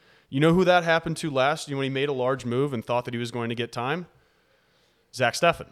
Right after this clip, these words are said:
Zach Steffen became, he went into Europe. Granted, Matt,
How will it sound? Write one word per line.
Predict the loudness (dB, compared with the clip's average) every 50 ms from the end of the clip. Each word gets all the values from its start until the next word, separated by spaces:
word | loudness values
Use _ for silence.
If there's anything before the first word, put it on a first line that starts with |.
| _ _ _ _ _ _ _ _ _ -4
Zach | 2 2 2 2 2
Steffen | 4 4 4 4 4 0 -2
became, | -2 -4 -2 -2 0 0 0 0 -2 -4 -8 -12 _ _ _ _
he | -12 -10
went | -4 0 0 2 2
into | 2 0 0 -2
Europe. | 0 0 0 0 0 -2 -4 -10 -18 -20 _ _ _
Granted, | 2 4 4 6 4 2 -2 -4 -8 -16 -18 _ _ _ _ _ _ _ _ _ _
Matt, | 0 2 2 2 2